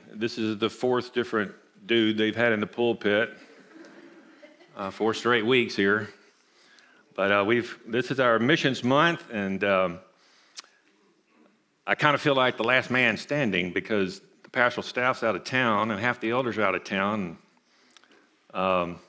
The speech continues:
a few years ago, back, I think it was the first year we started, Jamie called me and asked me to preach for him because he was sick.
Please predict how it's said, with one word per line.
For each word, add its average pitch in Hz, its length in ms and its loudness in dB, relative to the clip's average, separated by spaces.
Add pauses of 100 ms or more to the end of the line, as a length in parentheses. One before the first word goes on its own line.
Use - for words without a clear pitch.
(520)
a - 80 -20
few 123 120 -2
years 120 280 2
ago, 104 320 2
back, 107 320 -2
I - 720 -20
think 104 140 -6
it - 20 -4
was 107 80 -4
the 92 60 -6
first 113 300 -4
year 110 120 0
we 98 100 -2
started, 98 600 -2 (240)
Jamie 110 280 0
called 107 300 0
me 110 140 2
and 98 120 2
asked 104 220 0
me 107 80 -4
to 87 220 -2 (540)
preach 127 240 -2
for 113 140 0
him 107 60 0
because 101 240 -4
he 101 80 -2
was 87 140 -6
sick. 110 420 0